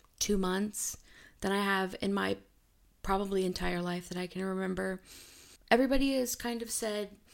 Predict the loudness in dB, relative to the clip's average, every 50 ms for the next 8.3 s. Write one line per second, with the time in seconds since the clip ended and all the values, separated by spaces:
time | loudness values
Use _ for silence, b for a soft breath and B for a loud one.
0 | b b b b b b _ 2 2 4 4 4 2 2 0 0 0 0 0 2
1 | 2 2 0 -2 -4 -6 -8 -6 -6 -6 -6 -6 -2 0 2 2 2 2 2 2
2 | 2 0 -2 -4 -8 -8 -10 -12 -14 _ _ _ _ _ _ _ -2 -2 0 0
3 | 0 -2 0 0 0 0 -2 -2 0 2 4 4 4 2 -2 -4 -4 -4 -4 -6
4 | -6 -6 -6 -6 -6 -8 -6 -6 -4 -4 -4 -4 -4 -4 -2 -2 0 -2 -2 -6
5 | -10 -16 -20 B B B B B B B B B B 0 2 4 4 4 4 2
6 | 2 2 2 2 0 0 0 0 0 0 2 0 0 -2 -2 -2 -2 -2 -4 -2
7 | -2 -2 -2 -2 -4 -2 -2 0 0 0 0 -2 -2 -2 -2 -2 -2 0 0 2
8 | 2 2 2 0 -2